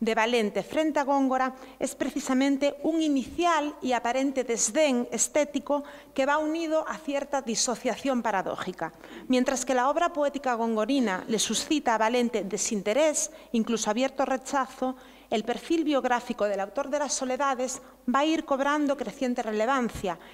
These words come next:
en la medida en que su heterodoxia vital y su altura intelectual, en contraste ambas con una sociedad que percibe como adocenada, pacata, excluyente, pues le ofrecen a Valente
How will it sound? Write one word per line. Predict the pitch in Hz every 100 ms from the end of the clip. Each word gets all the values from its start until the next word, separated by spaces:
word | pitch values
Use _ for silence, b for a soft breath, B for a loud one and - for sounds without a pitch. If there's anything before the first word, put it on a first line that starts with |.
| B
en | 240
la | 233
medida | 233 240 311 269 269
en | 214
que | 208
su | - - 214
heterodoxia | 196 196 202 277 - 285
vital | 220 190 285 254 233
y |
su | 202 -
altura | 185 269 269
intelectual, | 269 254 262 262 262 233 233 B B -
en | 202
contraste | 208 208 233 226 -
ambas | 226 247 233 214 -
con | 208
una | 208
sociedad | 208 202 - 202 202 202
que | 202
percibe | 190 196 226 196
como | 196
adocenada, | 180 175 - 175 208 262 240 240 233
pacata, | 185 - 262 262 254 214
excluyente, | 208 - 226 226 269 240 233 226 B B B B
pues | 254
le | 247
ofrecen | 294 311 339 330
a |
Valente | 302 294 285 262 285